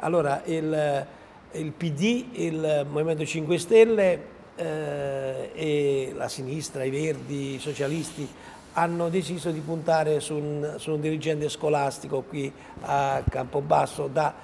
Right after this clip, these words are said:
contrapporre quindi al candidato di Costruire Democrazia che è Pino Ruta e poi il candidato che dovrà, eh, naturalmente tirar fuori dal cilindro anche il centro, eh, destra. Voi intanto, eh, lo avete detto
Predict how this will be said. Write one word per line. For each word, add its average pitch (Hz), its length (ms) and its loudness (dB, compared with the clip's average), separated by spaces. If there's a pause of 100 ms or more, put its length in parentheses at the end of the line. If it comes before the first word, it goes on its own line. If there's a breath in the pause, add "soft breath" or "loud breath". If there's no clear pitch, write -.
(160 loud breath)
contrapporre 160 580 0
quindi 135 460 -8
al 131 320 -2
candidato 139 500 -2
di 135 120 -10
Costruire 147 340 -6
Democrazia 147 580 -6 (280 loud breath)
che 165 100 -8
è 160 40 -4
Pino 220 240 0
Ruta 160 220 2
e 151 40 2
poi 143 160 -2
il - 80 -12
candidato 160 600 0
che 143 260 -6
dovrà, 143 380 -2 (300 loud breath)
eh, 135 320 -8
naturalmente 143 580 -4
tirar 143 220 -4
fuori 151 240 -4
dal 135 180 -4
cilindro 135 540 -12 (220 loud breath)
anche 147 300 -4
il 143 280 -2 (280 loud breath)
centro, 139 1700 -6
eh, 131 80 -8
destra. - 520 -8 (500 loud breath)
Voi 233 220 8
intanto, 170 720 -2
eh, - 920 -8
lo 139 100 -4
avete 151 320 -2
detto 143 400 -6